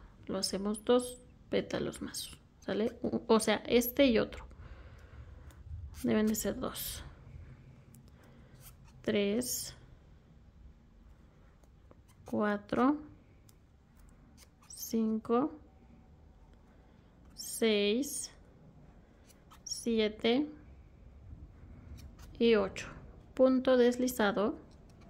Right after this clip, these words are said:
Así. Dejamos lazada. Después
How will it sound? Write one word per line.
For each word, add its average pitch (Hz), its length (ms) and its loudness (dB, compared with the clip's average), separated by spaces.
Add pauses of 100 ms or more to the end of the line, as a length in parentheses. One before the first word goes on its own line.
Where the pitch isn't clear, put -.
(760)
Así. 185 320 -8 (840)
Dejamos 208 460 -4
lazada. 247 640 4 (2250)
Después 240 840 6